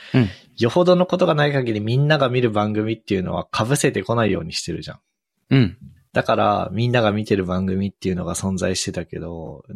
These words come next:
Speaker 2: インターネットはもうコンテンツ膨大にありすぎて、みんなが絶対見てるものってないじゃん。
Speaker 1: ないね。
Speaker 2: だからなんか、そういう話題についていくみたいな概念がそもそもなくなったのかなとか。
Speaker 1: うん、うん、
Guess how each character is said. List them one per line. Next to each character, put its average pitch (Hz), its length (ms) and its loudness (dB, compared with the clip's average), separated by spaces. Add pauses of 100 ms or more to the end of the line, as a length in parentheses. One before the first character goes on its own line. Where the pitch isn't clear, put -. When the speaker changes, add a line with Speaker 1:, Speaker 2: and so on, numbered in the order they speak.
(100)
Speaker 2:
イ 123 140 0
ン 160 80 0
タ 180 160 2
ー - 20 2
ネ 165 100 2
ッ 165 80 -4
ト 98 140 -4
は 87 80 -2
も 85 80 -8
う - 40 -14
コ 117 180 -6
ン 123 100 -8
テ 127 140 -2
ン 123 40 -6
ツ 123 120 -2
膨 101 280 2
大 127 160 2
に 131 80 -2
あ 127 80 0
り 127 60 -2
す - 140 -4
ぎ 113 100 0
て、 85 100 -6
み 95 160 -2
ん 127 60 -4
な 139 100 0
が 98 200 0
絶 90 240 -6
対 120 180 2
見 135 140 -4
て 113 100 2
る 92 80 -2
も 85 140 -10
の 82 60 -10
っ - 80 -18
て 82 140 -10
な 95 160 -6
い 104 80 -6
じ 80 80 -10
ゃ 78 60 -10
ん。 71 80 -18 (320)
Speaker 1:
な 113 160 2
い 90 80 0
ね。 87 180 -10 (160)
Speaker 2:
だ 113 100 -4
か 95 140 0
ら 82 120 -4
な 85 100 -6
ん 82 100 -14
か、 - 260 -16 (260)
そ - 220 -6
う 98 60 -4
い 95 80 -6
う 92 60 -6
話 87 100 -6
題 98 160 -2
に 98 120 -6
つ - 120 -4
い 95 80 -6
て - 120 -16
い - 20 -18
く 92 100 -8
み 85 100 -6
た 90 120 -8
い - 20 -4
な 82 140 -10
概 95 240 0
念 82 120 -8
が - 120 -18
そ - 120 -12
も 90 60 -10
そ - 140 -12
も - 20 -8
な 87 140 -8
く - 100 -10
な 95 120 -4
っ - 120 -12
た - 100 -4
の 90 100 -6
か - 120 -16
な - 200 -12
と - 100 -20
か。 - 160 -20
Speaker 1:
う 101 40 4
ん、 - 40 6
う - 20 4
ん、 92 440 -4